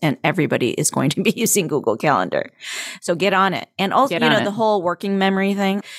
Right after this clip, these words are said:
Speaker 1: using the working memory to remember everything you need to remember in your life. And then also how to study for school. Like, that's how you study for school is just working. I'm like, "People,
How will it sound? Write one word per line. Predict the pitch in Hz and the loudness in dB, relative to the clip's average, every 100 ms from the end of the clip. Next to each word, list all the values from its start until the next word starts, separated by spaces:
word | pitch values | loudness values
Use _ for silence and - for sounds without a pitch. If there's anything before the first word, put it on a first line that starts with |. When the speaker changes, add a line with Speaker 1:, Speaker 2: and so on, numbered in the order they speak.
| - - | -14 -2
Speaker 1:
using | 226 240 220 | 0 2 0
the | 170 | 2
working | 170 175 180 | 0 0 0
memory | 175 170 147 135 156 | 2 0 -2 -2 -2
to | - 165 | -2 0
remember | 165 165 165 156 | 2 2 2 0
everything | 175 170 180 185 170 | 2 2 0 0 2
you | 156 | 2
need | 156 | 2
to | - | 0
remember | 156 147 151 143 | 0 2 2 2
in | 156 160 | 2 0
your | 156 | 0
life. | 139 139 214 - - - _ - | 2 2 0 -4 -18 -20 _ -6
And | 185 185 | 0 2
then | 170 - | 0 0
also | 156 - 160 147 147 185 _ _ _ _ _ | -4 0 0 2 0 -6 _ _ _ _ _
how | - | -4
to | 160 | -2
study | - 156 151 | 0 0 0
for | 165 | -2
school. | - 143 | -2 0
Like, | 156 156 | 2 0
that's | 147 | 0
how | 175 | 0
you | 147 | 0
study | - 147 | 0 0
for | 175 | -2
school | - 151 | 0 0
is | 139 | 0
just | 131 | 0
working. | 139 139 156 | 0 0 0
I'm | 175 | 2
like, | 175 - - | 2 -2 -2
"People, | 185 113 | -2 0